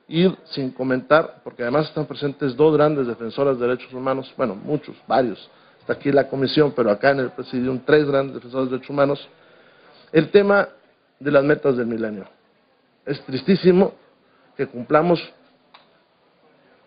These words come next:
bueno, qué bueno que cumplimos muchas de ellas, pero es tristísimo que la que no cumplamos es-,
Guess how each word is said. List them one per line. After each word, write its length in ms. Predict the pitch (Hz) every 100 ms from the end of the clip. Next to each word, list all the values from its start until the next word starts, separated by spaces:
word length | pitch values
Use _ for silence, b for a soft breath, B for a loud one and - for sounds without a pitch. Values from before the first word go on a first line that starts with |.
| -
bueno, 300 | 123 120 -
qué 80 | 165
bueno 240 | 180 180
que 60 | 135
cumplimos 440 | 127 123 151 151
muchas 360 | 151 156 160 139
de 80 | 143
ellas, 200 | 143 -
pero 120 | 143
es 80 | -
tristísimo 420 | 147 - 156 156
que 100 | 131
la 120 | 117
que 100 | -
no 160 | 147 165
cumplamos 420 | 147 135 147 156
es-, 120 | 139